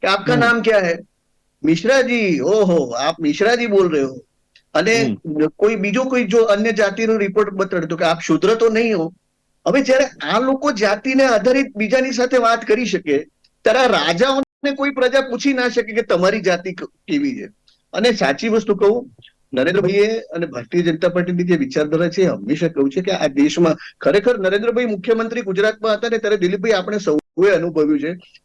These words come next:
Speaker 1: કે જાતિવાદી રાજકારણ ગુજરાતમાંથી લગભગ ખતમ થઈ ગયું. એક વિકાસ બહુ સરસ રાજનીતિ શરૂ થઈ ગઈ.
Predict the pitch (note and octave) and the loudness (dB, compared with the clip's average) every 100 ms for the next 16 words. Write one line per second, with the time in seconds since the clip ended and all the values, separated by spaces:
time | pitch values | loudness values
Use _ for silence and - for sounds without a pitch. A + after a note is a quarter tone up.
0 | - F#3+ F3 D3 D3 A3 A3+ A#3 F3 C3+ | -2 -2 0 -4 -2 0 0 2 0 0
1 | - G#3 A3+ G3 C3+ C#3+ F#3 G3 G#3 G3+ | 0 0 0 -2 -2 0 0 0 -2 -2
2 | B2+ G#2+ - G3 F#3+ E3 B2+ A2 - - | -2 -4 -2 -2 -2 -6 -8 -10 -14 -20
3 | - _ _ _ _ - F3+ D#3 C#3+ G#3+ | -20 _ _ _ _ -4 0 0 2 0
4 | - F#3+ C#3+ D#3 E3+ C3 B2 C3 B2+ C3 | 0 0 0 -2 -2 -4 -4 -6 -6 -6
5 | A#2 A2 A2 F#2+ | -6 -8 -8 -8